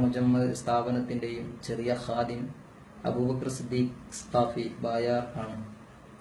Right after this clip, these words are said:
രണ്ട് ദിവസമായി സോഷ്യൽ മീഡിയകളിലും മറ്റും ബായാർ തങ്ങളെക്കുറിച്ച് ഒരു അപപ്രചാരം നടക്കുന്നുണ്ട്. ചെർക്കള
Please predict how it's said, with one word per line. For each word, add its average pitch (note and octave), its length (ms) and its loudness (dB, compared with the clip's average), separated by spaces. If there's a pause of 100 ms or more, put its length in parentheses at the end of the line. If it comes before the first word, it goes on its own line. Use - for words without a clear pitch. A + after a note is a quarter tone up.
(460)
രണ്ട് B2 260 4
ദിവസമായി B2+ 560 6 (760)
സോഷ്യൽ C3 420 6
മീഡിയകളിലും C3 580 6 (300)
മറ്റും B2 340 2 (380)
ബായാർ B2+ 320 6 (140)
തങ്ങളെക്കുറിച്ച് B2+ 760 0 (320)
ഒരു B2 160 2 (220)
അപപ്രചാരം B2 720 4
നടക്കുന്നുണ്ട്. A2+ 540 -4 (840)
ചെർക്കള C3+ 400 6